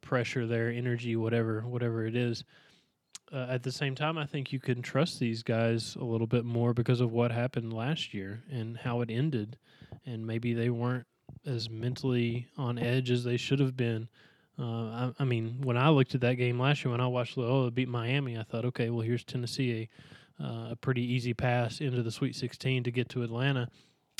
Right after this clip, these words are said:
Uh, and then Loyola did what it did. I mean, even, even Tennessee got out to, what was it, fifteen to six start in that game or something, and Loyola took time out, and I think not long after that, Admiral got a quick second foul or something like that, and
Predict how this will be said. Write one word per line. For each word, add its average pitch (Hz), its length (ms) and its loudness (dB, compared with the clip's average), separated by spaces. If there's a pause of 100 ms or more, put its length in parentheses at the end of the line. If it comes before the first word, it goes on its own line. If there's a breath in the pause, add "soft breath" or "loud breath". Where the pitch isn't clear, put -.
(100)
Uh, 123 260 2
and 123 180 -2
then 123 120 0
Loyola 120 480 2
did 123 160 2
what 120 160 2
it 110 100 0
did. 127 240 4
I 113 40 0
mean, 113 200 -2
even, 127 340 2
even 147 240 0
Tennessee 147 320 2
got 127 160 4
out 143 240 4
to, 123 200 6
what 120 320 2
was 123 240 0
it, 113 100 -4
fifteen 131 400 0
to 123 60 0
six - 320 -4
start 123 300 -2
in 131 60 -6
that 117 140 -6
game 117 280 -4
or 117 40 0
something, 117 440 -6 (520 loud breath)
and 135 120 2
Loyola 120 300 6
took 139 220 2
time 120 260 0
out, 123 320 4
and 117 240 -6
I 117 80 -4
think 123 220 -2
not 127 180 0
long 123 220 2
after 120 220 0
that, 120 160 6
Admiral 123 280 6
got 120 140 2
a 113 160 0 (260)
quick 135 200 0
second 120 300 -4
foul 131 400 0
or 123 60 -4
something 131 300 -6
like 120 220 -6
that, 131 220 0
and 123 200 -8